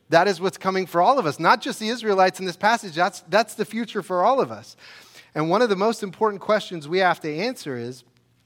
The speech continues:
what am I gonna do about the fact that my life is like a train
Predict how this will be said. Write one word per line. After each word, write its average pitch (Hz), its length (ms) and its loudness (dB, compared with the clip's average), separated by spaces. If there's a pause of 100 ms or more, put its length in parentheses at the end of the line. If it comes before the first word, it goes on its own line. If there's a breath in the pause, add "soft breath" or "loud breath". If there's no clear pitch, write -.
(140)
what 151 160 2
am 226 100 4
I 214 80 6
gonna 190 180 0
do 180 160 -4
about 160 240 0
the 147 60 -12
fact 139 320 -6
that 143 120 -8
my 151 200 -4
life 151 540 -2
is 117 120 -12
like 135 200 -8
a - 40 -12
train 104 600 -16